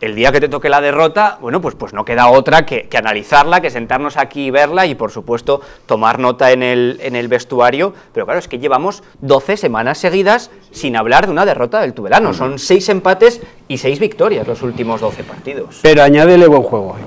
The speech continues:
Speaker 1: Además,
Speaker 3: Añádele
Speaker 2: sí, sí.
Speaker 3: buen juego. Quiero decir que, que hay fases de partido, como es lógico y normal, que, que el equipo tiene que, pero es
Speaker 2: Ujú.
Speaker 3: que yo entiendo que, que hay un plantillón, eh,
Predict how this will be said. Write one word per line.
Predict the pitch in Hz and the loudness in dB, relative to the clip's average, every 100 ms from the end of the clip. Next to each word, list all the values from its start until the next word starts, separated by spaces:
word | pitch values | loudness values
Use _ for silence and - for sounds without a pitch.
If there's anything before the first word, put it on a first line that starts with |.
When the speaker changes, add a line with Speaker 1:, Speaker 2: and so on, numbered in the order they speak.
| - - - | -18 -20 -14
Speaker 1:
Además, | 107 101 147 135 | -8 0 2 4
Speaker 3:
Añádele | 143 147 | 4 4
Speaker 2:
sí, | 131 | 4
sí. | 123 | 4
Speaker 3:
buen | 117 | 2
juego. | - 110 120 | -2 -4 2
Quiero | 151 | 4
decir | 147 151 151 | 4 4 2
que, | 127 143 139 127 | 4 4 4 0
que | 143 135 | 2 4
hay | 135 | 4
fases | 135 160 147 160 143 | 4 2 4 4 4
de | 139 | 4
partido, | 120 131 127 151 151 147 139 123 131 | 4 2 2 2 4 4 2 0 -6
como | 117 120 120 | -6 -4 0
es | |
lógico | 143 143 147 147 | 0 2 2 2
y | |
normal, | 131 123 160 170 | 0 0 2 2
que, | 139 131 | 0 0
que | 123 | 0
el | 123 | 0
equipo | 117 127 131 139 | 0 -2 0 -2
tiene | 120 135 135 127 | 0 2 2 2
que, | 131 131 135 135 | 0 0 -2 -4
pero | - 117 117 | -4 -2 -2
es | 120 127 | -4 -8
Speaker 2:
Ujú. | 131 | -4
Speaker 3:
que | 143 135 | 0 2
yo | 131 | 0
entiendo | 123 127 151 147 | 0 0 0 0
que, | 135 117 107 | 0 -2 -6
que | 104 | -6
hay | 120 | -4
un | 123 | -2
plantillón, | 120 139 135 139 151 185 190 - | 0 0 0 0 0 0 -4 -10
eh, | - | -16